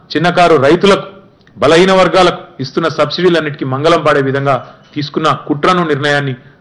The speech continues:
గ్రహించండి. వీళ్ళ బుద్ధిని, కుటిల బుద్ధిని గ్రహించి తప్పకుండా మీరు ముఖ్యమంత్రి గారు ఏ పిలుపునిచ్చినా దయచేసి మనందరం కూడా, రాష్ట్రంలో అందరం, అన్నిటికీ అతీతంగా ఇది రాష్ట్ర ప్రయోజనాలకు సంబంధించిన అంశం కాబట్టి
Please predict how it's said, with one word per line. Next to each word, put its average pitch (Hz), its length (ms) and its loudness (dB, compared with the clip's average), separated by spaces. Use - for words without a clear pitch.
గ్రహించండి. 131 600 0
వీళ్ళ 123 140 0
బుద్ధిని, 156 360 2
కుటిల 156 260 0
బుద్ధిని 135 280 -4
గ్రహించి 143 360 -2
తప్పకుండా 185 440 2
మీరు 160 180 2
ముఖ్యమంత్రి 156 480 0
గారు 147 120 4
ఏ 180 40 4
పిలుపునిచ్చినా 175 540 0
దయచేసి 143 340 -2
మనందరం 180 460 2
కూడా, 185 180 4
రాష్ట్రంలో 160 420 0
అందరం, 151 220 2
అన్నిటికీ 185 380 2
అతీతంగా 165 340 -2
ఇది 139 120 0
రాష్ట్ర 165 320 0
ప్రయోజనాలకు 160 480 2
సంబంధించిన 143 380 -6
అంశం 135 240 -8
కాబట్టి 131 280 -4